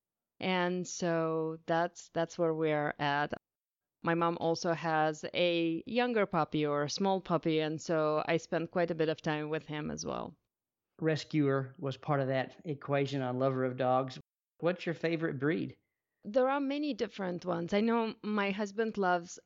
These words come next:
Speaker 1: Labradors, and so I'm so used to these, uh, amazing creatures. They are loyal, they are kind, they are wonderful.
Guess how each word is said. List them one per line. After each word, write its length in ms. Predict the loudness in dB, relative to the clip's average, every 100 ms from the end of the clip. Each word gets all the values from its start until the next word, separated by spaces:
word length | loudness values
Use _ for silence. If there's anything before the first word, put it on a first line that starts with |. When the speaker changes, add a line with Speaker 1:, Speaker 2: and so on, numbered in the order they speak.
| -6
Speaker 1:
Labradors, 1000 | 2 2 2 0 0 2 2 0 0 -2
and 260 | 0 0 0
so 280 | 2 2 4
I'm 220 | 2 0
so 240 | 0 2 2
used 440 | 4 4 2 2
to 100 | 0
these, 420 | 4 4 4 0 0
uh, 320 | 2 4 2
amazing 460 | 2 4 4 4 2
creatures. 720 | 2 2 2 4 4 4 0
They 260 | 0 2
are 100 | 2
loyal, 480 | -2 0 2 4 2
they 180 | 2 2
are 80 | 0
kind, 480 | 0 0 2 2 2
they 140 | 0
are 80 | 0
wonderful. 760 | 0 0 0 0 0 0 0